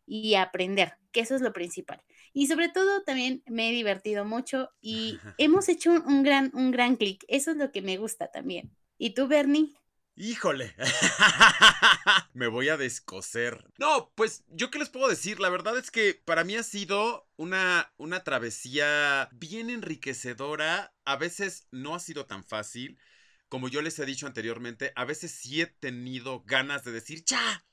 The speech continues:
Speaker 2: ¡A la chingada todo!" <laughs> "Ya no quiero hacer más podcast porque nadie se da cuenta del trabajo que cuesta hacer un episodio", ¿no?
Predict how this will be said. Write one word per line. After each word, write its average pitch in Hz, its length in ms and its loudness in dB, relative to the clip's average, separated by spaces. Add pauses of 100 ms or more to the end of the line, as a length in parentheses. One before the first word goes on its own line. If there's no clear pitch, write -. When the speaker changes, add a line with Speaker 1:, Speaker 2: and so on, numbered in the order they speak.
Speaker 2:
¡A 151 80 -8
la 170 160 -2
chingada 226 480 -2
todo!" 208 320 -6 (320)
<laughs> 190 800 0
"Ya 226 180 4
no 220 140 -4
quiero 226 160 0
hacer 214 260 -4
más 208 220 -4
podcast 220 480 -6
porque 170 400 -6
nadie 247 400 2
se 226 120 -4
da 220 160 0
cuenta 220 400 -2
del 185 200 -8
trabajo 190 440 -6
que 190 140 -12
cuesta 214 380 -6
hacer 208 200 -8
un 208 100 -10
episodio", 185 760 -8
¿no? 226 320 -10